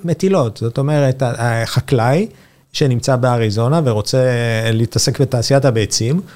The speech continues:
הוא פונה לחברת הטיפוח וקונה ממנה למעשה את, את המטילות. ומגדל אותם,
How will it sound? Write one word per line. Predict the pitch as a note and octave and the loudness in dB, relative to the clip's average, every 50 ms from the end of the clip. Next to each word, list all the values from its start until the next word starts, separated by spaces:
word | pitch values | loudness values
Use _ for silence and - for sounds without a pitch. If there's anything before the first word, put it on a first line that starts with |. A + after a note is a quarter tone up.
| - _ _ | -20 _ _
הוא | G3 G3 G3 | -4 -2 0
פונה | E3 D#3 D3+ D3+ | 0 0 2 2
לחברת | D3 C#3 - - B2 G#2 G2 A2+ B2 C3+ C3 C3+ C3 | 2 0 0 -2 -2 -2 -2 0 0 0 0 0 -2
הטיפוח | A2 - - A2+ - - B2 C3 F3 G3 G3 - - | -2 0 -2 -2 0 2 2 2 2 2 0 -4 -6
וקונה | C#3 - - D#3 F#3 G#3 | -2 0 2 2 2 2
ממנה | G3+ G3 F3 E3+ F#3 G3 F#3+ E3+ E3 D#3+ D3+ D3+ - - - - - - - - - | 2 2 2 2 2 2 2 2 2 2 0 -2 -6 -14 -20 -20 -20 -20 -20 -8 -4
למעשה | C3+ C3 B2+ B2+ B2+ - - E3+ E3+ D#3+ D#3 D#3 D#3+ E3 D3 C3+ C3+ | -2 0 2 2 2 2 2 2 4 4 4 2 0 -2 -2 0 -2
את, | C3 C3+ - - B2+ A#2+ - C3 | -2 -2 -2 -2 -2 -2 0 -2
את | B2+ - | 0 0
המטילות. | D3 C#3 D3 D3 C3+ - E3+ F3 G#3 G#3 D#3+ - - - - - - _ _ _ _ - - - - - - - - _ _ - | 0 2 2 0 0 0 0 2 2 0 -2 -4 -10 -16 -20 -20 -20 _ _ _ _ -20 -20 -20 -20 -20 -20 -20 -20 _ _ -10
ומגדל | A#2 A2 B2 B2 B2 B2 B2+ C3 B2+ B2+ C3 C3+ B2+ B2+ A#2 A#2+ A2+ A2 A2 A2 | -4 -2 0 0 2 2 2 2 2 2 0 -2 -4 -2 0 0 2 2 2 2
אותם, | B2+ C3 - E3 F#3 G#3 A3+ A#3+ B3+ | 0 2 2 2 2 2 2 0 -2